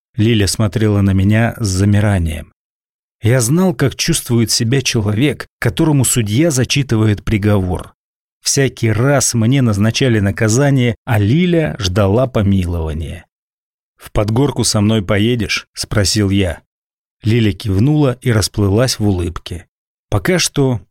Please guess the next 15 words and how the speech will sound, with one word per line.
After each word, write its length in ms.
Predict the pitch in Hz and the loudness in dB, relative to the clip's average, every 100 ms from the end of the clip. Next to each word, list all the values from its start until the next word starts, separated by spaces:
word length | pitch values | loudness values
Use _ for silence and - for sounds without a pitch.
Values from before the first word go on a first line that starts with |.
| _ | _
я 300 | 113 101 139 | -4 0 0
оправдывал 840 | - 117 - 110 127 135 135 131 | 0 -2 0 2 2 0 0 2
её 460 | 110 101 98 113 120 | 2 2 2 2 0
ожидания. 760 | 110 101 98 107 104 80 - - _ _ _ _ _ _ _ _ _ _ _ | -2 0 0 2 0 -2 -8 -20 _ _ _ _ _ _ _ _ _ _ _
«Давай 440 | 107 101 117 185 160 | -4 0 2 2 2
домой», 540 | 117 104 104 98 78 | 2 2 2 0 -4
сказал 480 | - - 110 95 95 | -8 -4 0 2 0
я, 360 | 95 127 123 - | 2 0 0 -4
глянув 480 | 113 101 127 110 - | -4 -2 0 0 -2
на 100 | 95 | -4
Саньку. 560 | - 90 78 - - - _ _ _ _ _ _ | -4 -4 -8 -12 -18 -20 _ _ _ _ _ _
«С 140 | - | -4
мамой 320 | 110 147 160 147 | 0 2 2 2
надо 240 | 139 123 | 2 0
поздороваться, 960 | 120 101 113 117 104 95 - 101 92 | -2 -2 0 2 0 0 -2 -2 -4